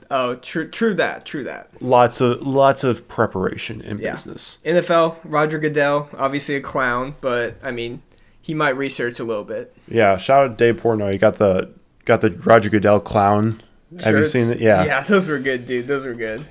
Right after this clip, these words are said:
Speaker 2: Yeah. So, it is Super Bowl fifty-five. We got
Speaker 1: L V.
Speaker 2: L V.
Speaker 1: For Roman numerals, if you still use those.
Speaker 2: I mean, I think the Romans still use them, do you think?
Speaker 1: I mean, I think they do.
Speaker 2: They created 'em, so they have to
Speaker 1: Yeah.
Speaker 2: still use 'em.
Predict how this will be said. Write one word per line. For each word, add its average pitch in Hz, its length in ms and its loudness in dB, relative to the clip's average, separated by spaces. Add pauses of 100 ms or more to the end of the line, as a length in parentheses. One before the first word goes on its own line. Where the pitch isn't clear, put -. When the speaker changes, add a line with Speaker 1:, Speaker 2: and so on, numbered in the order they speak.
(140)
Speaker 2:
Yeah. - 240 -6 (200)
So, 123 400 4 (720)
it 117 120 2
is 98 460 0 (680)
Super - 440 0
Bowl 98 360 0 (440)
fifty-five. 135 920 -2 (460)
We 117 240 -2
got - 440 -2 (120)
Speaker 1:
L 160 240 2
V. 147 380 -6 (500)
Speaker 2:
L 107 220 4
V. 110 400 -2
Speaker 1:
For - 160 -6
Roman 156 340 0
numerals, 135 420 -2
if 147 140 -10
you 156 80 -4
still 151 220 0
use 135 240 -6
those. 127 360 -2 (600)
Speaker 2:
I 110 40 -4
mean, 110 120 0
I 107 80 2
think 165 160 0
the 104 80 -2
Romans 98 340 -2
still 92 180 -6
use 90 140 -4
them, 101 140 -4
do 95 60 -6
you 95 80 -6
think? 104 320 -8 (460)
Speaker 1:
I 143 60 -8
mean, 170 160 -2
I 139 60 -4
think 226 160 -4
they 147 80 -4
do. 107 340 -10
Speaker 2:
They 117 140 2
created 98 500 -2
'em, 90 160 -6
so - 100 -4
they 95 120 0
have 95 160 0
to 90 80 -12
Speaker 1:
Yeah. 82 40 -10
Speaker 2:
still - 200 -8
use - 160 -12
'em. 117 160 -12